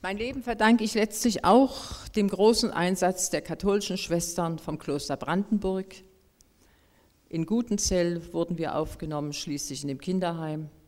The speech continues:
Die haben neunzehnhundertachtundvierzig, neunundvierzig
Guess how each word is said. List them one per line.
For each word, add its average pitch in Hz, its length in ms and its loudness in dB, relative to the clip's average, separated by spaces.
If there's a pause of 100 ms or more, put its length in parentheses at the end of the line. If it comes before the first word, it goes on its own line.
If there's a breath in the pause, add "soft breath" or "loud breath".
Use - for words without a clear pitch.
(640)
Die 170 220 -2
haben 131 460 -6
neunzehnhundertachtundvierzig, - 2000 -8
neunundvierzig - 920 -8